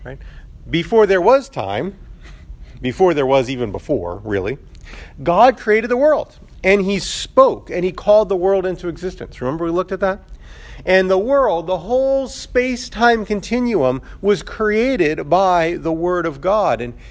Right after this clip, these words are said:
and friends, if we believe that, if we believe that God's Word created everything, then it is not irrational for us to believe God's Word over and against everything else.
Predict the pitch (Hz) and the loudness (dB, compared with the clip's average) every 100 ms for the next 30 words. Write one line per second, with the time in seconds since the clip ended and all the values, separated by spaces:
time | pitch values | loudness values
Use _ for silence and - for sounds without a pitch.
0 | - - 185 175 233 208 190 254 254 269 | -18 -6 -6 0 2 2 0 -2 0 -2
1 | 233 202 175 185 202 143 185 - - 226 | 0 0 0 0 -4 -2 -4 -4 -6 -4
2 | 240 302 269 226 196 190 202 170 160 - | -2 -2 0 2 0 -2 -4 -4 -6 -10
3 | - - 170 - 127 151 190 208 208 175 | -12 -4 -4 -4 -10 -2 0 0 -2 -6
4 | 170 190 190 160 - - 185 202 190 175 | -2 0 0 -2 -6 -6 0 0 0 2
5 | 180 185 165 - 92 101 117 - - 190 | 2 2 -4 -6 -8 -8 -10 -16 0 2
6 | 208 202 208 160 185 202 247 226 - 202 | 4 2 -2 -2 -2 2 2 2 -2 0
7 | 208 180 180 208 202 - 117 98 120 - | 2 4 2 0 -2 -6 -6 -6 -8 -12
8 | - - 190 202 202 - 196 165 175 202 | -16 -2 4 6 4 -4 -4 0 0 0
9 | 220 208 151 170 170 180 143 147 170 143 | -4 -4 0 2 2 0 -4 -4 -2 0
10 | 123 123 - - 170 196 202 185 185 160 | -2 -4 -10 -10 -2 0 0 0 0 0
11 | 143 147 135 113 - 131 113 101 104 - | -4 -2 -2 -2 -6 -6 -6 -12 -14 -16
12 | - - | -18 -20